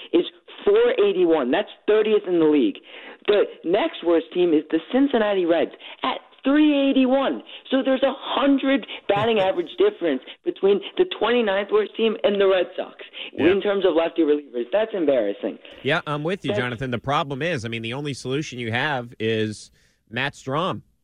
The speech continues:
Speaker 2: That's it. I mean,
Speaker 1: How
Speaker 2: because the rest of
Speaker 1: freaking
Speaker 2: these options,
Speaker 1: bad
Speaker 2: I mean,
Speaker 1: was
Speaker 2: y-, Darwinson sucks. Austin Davis sucks. You really don't have another option. And we all know Walkman is now with the Chicago White Sox. You really legitimately don't have a lefty outside of Matt Strom. And even Strom, he's fine. He's not great.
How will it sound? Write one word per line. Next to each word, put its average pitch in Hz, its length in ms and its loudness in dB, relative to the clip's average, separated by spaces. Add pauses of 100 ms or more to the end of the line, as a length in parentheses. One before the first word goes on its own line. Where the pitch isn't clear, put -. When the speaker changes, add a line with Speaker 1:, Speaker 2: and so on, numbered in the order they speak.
(340)
Speaker 2:
That's 143 240 -2
it. 180 260 0
I 117 80 -8
mean, 131 180 -6
Speaker 1:
How 120 100 -2
Speaker 2:
because 120 220 -2
the 135 100 -2
rest 160 220 -4
of 185 60 -2
Speaker 1:
freaking - 20 -6
Speaker 2:
these 156 200 -2
options, 143 380 -4
Speaker 1:
bad 131 100 -6
Speaker 2:
I 127 40 -4
mean, 123 120 -2
Speaker 1:
was 139 80 -2
Speaker 2:
y-, 120 100 -6 (100)
Darwinson 147 680 -4
sucks. - 600 -6 (340)
Austin 151 400 -4
Davis 147 380 -2
sucks. - 480 -6
You 143 100 -2
really 165 300 -2
don't 147 240 -4
have 143 140 -2
another 135 300 -4
option. 135 340 -4
And 107 80 -8
we 139 120 -4
all 135 140 -2
know 131 160 -4
Walkman 123 460 -4
is 110 140 -12
now 120 360 -4 (360)
with 131 200 -2
the 143 80 -6
Chicago 131 440 -4
White 139 220 -2
Sox. 95 320 -10
You 147 100 -2
really 170 340 -2
legitimately 147 600 -4
don't 139 260 -6
have 135 160 -4
a 131 40 -6
lefty 123 400 -4
outside 123 320 -4
of 117 60 -4
Matt 131 200 -4
Strom. 151 260 -4
And 123 80 -4
even 165 200 -6
Strom, 135 440 -4
he's 127 160 -6
fine. 123 480 -4
He's 117 160 -10
not 131 200 -8
great. 135 460 -4